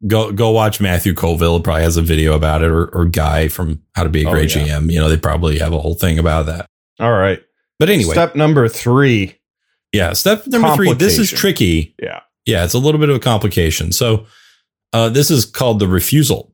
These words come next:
Speaker 1: For some reason, we don't go, uh, or we, or perhaps we don't want to go.
Speaker 2: I don't wanna go.
Speaker 1: So, so typically, for some reason, the hero doesn't want it. And, and this is something we see a lot in, like, the superhero genre,
Speaker 2: Mm-hmm.
Speaker 1: where someone gets special powers.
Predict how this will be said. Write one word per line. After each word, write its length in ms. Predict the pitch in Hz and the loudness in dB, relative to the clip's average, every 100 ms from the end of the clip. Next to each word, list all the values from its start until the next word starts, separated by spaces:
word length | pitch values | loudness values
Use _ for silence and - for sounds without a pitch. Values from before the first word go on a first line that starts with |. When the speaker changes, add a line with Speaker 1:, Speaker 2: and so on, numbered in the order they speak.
| _ | _
Speaker 1:
For 80 | - | -4
some 220 | 110 131 120 | -2 0 2
reason, 260 | 107 113 | 2 2
we 80 | 110 | 2
don't 220 | 135 139 | 2 0
go, 240 | 95 80 - _ - | -2 -6 -10 _ -4
uh, 340 | 90 82 82 - | 0 0 0 0
or 120 | 92 | 0
we, 440 | 90 90 87 - - | 2 2 0 -4 -2
or 200 | 85 82 | 0 0
perhaps 480 | 107 101 117 110 - | -2 -2 -2 -2 -2
we 80 | 90 | 0
don't 200 | 82 82 | 0 0
want 200 | 80 76 | -2 -4
to 80 | |
go. 160 | - 151 | -4 0
Speaker 2:
I 40 | |
don't 200 | 175 202 | 2 2
wanna 320 | 196 294 311 139 | 2 2 2 2
go. 120 | 107 | 2
Speaker 1:
So, 360 | 131 113 113 _ _ | 2 2 -2 _ _
so 200 | - 139 110 | 0 0 0
typically, 1120 | - - 277 262 185 156 131 120 120 110 107 - | -4 -2 -2 0 0 0 0 2 4 2 0 -2
for 140 | 120 | -2
some 280 | - 139 127 | 0 2 2
reason, 460 | 113 107 104 101 | 2 2 2 2
the 120 | 90 90 | 2 0
hero 520 | - 123 117 110 107 | 0 0 2 2 0
doesn't 420 | 98 95 98 92 | 0 0 2 0
want 260 | 87 95 98 | -2 -2 -4
it. 100 | 95 | 0
And, 300 | 123 135 143 135 | 2 2 0 0
and 100 | 151 | 2
this 200 | 233 - | 2 0
is 80 | - | 0
something 300 | 160 147 123 | 0 2 2
we 100 | 110 | 2
see 240 | - 123 | 2 0
a 80 | 98 | 2
lot 400 | 87 87 87 - - - - _ _ | 0 0 0 -4 -20 -20 -20 _ _
in, 300 | - 107 101 | -2 2 2
like, 200 | 92 90 | 2 0
the 60 | - | -2
superhero 680 | - 113 120 107 117 117 113 | 0 0 0 2 2 2 2
genre, 540 | 117 113 117 117 117 | 2 2 2 2 2
Speaker 2:
Mm-hmm. 880 | 113 92 82 78 78 - _ - 98 | 0 -2 -4 -6 -10 -16 _ -10 0
Speaker 1:
where 140 | 98 | 0
someone 320 | 92 117 110 107 | 2 2 2 2
gets 220 | 98 - | 0 -2
special 300 | - 104 113 | -2 -2 -4
powers. 500 | - 92 98 104 - | -4 -2 0 -2 -6